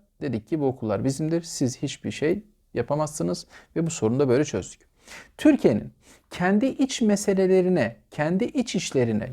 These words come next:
yabancı devletleri karıştırmak istememesi, Türk dış politikasının dayandığı temel ilkelerden hangisiyle ilgilidir? Ben bağımsızım. Bana kimse karışamaz. E, dış politikada,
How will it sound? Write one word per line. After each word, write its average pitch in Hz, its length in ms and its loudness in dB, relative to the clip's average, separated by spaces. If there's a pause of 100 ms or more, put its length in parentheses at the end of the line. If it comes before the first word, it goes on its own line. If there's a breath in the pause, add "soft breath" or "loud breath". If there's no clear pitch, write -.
yabancı 160 460 4
devletleri 220 600 2
karıştırmak 180 840 -2
istememesi, - 800 -2 (460 loud breath)
Türk 262 300 0
dış 247 180 -2
politikasının 127 680 0
dayandığı 151 440 0
temel 185 260 0
ilkelerden 143 540 2
hangisiyle 160 640 0
ilgilidir? 139 360 -2 (320 soft breath)
Ben 151 180 2
bağımsızım. 165 560 0 (220)
Bana 160 160 2
kimse 185 280 -2
karışamaz. 180 580 -2 (340 loud breath)
E, 127 40 -4 (200)
dış 202 280 4
politikada, 151 760 0